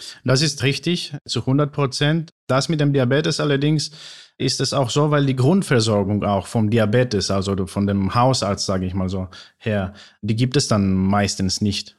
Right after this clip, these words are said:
Ja, deswegen unbehandelter Diabetes kriegen die Patienten auch dann Probleme mit der Netzhaut und auch mit der Linse. Aber egal, was man da jetzt macht, wenn der Diabetes dann fortschreitet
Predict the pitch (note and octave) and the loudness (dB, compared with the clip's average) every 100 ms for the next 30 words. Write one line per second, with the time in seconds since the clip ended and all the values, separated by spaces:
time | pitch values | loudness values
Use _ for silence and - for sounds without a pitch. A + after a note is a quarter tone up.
0 | _ - G#2 A#2 C3 - A#2+ C3 B2+ - | _ -6 -2 0 0 0 2 2 2 0
1 | _ - C#3+ C#3+ B2+ C3+ C3 B2+ A2+ A2 | _ -2 0 2 2 2 2 2 2 2
2 | A2 G2+ B2+ D#3+ D#3 - - _ - A#2 | 2 2 2 2 -2 -4 -10 _ -6 0
3 | C#3 C3+ B2+ C3 C#3 A#2+ A#2 A#2+ A#2 G#2+ | 0 0 -2 0 0 2 0 2 0 0
4 | A2 A2 A#2 A2+ A2 G#2 A2+ B2+ D#3 D3+ | 0 2 2 2 2 2 2 0 -2 -2
5 | A#2+ E2+ G#2+ A2 G#2+ G2+ B2 D3+ E3 E3+ | -2 -2 0 0 0 0 2 2 0 -4
6 | - - - - _ B2+ B2 A#2+ B2+ D3+ | -10 -16 -18 -20 _ 0 2 4 2 2
7 | D3 D3 C3+ C3 B2 A#2+ - - A#2+ C3 | 2 2 2 4 2 2 0 0 2 2
8 | - C#3 C3+ B2+ B2 B2 A2+ B2 C3 B2 | 0 0 2 2 4 2 4 2 2 0
9 | A#2+ - B2 C3 - C#3 C#3 C#3+ - | 0 2 0 0 0 0 0 -2 -6